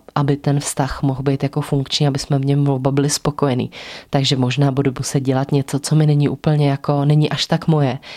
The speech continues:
ale je to vlastně nějaký kompromis v tom, aby nám oběma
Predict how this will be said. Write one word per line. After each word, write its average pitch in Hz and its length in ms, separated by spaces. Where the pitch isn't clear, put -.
ale 143 160
je 143 60
to 151 120
vlastně 143 360
nějaký 143 380
kompromis 139 720
v - 120
tom, 143 220
aby 143 160
nám 139 220
oběma 135 440